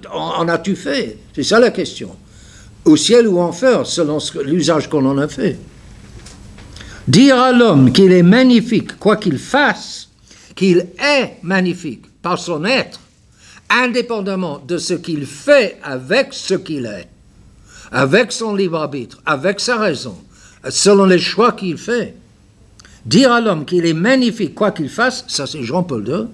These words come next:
c'est annuler toute moralité et toute pratique de la vertu. Si un homme est magnifique quoi qu'il fasse, eh bien toutes ces lavettes dans les universités dont sont des jeunes magnifiques.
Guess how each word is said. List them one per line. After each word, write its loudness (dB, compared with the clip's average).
c'est 2
annuler 2
toute 0
moralité 0
et 2
toute 0
pratique -2
de -4
la -2
vertu. -6
Si 2
un 4
homme 2
est 2
magnifique -2
quoi -2
qu'il -8
fasse, -8
eh 4
bien 2
toutes -4
ces 4
lavettes 0
dans -6
les -8
universités -6
dont -2
sont -2
des 4
jeunes 4
magnifiques. 0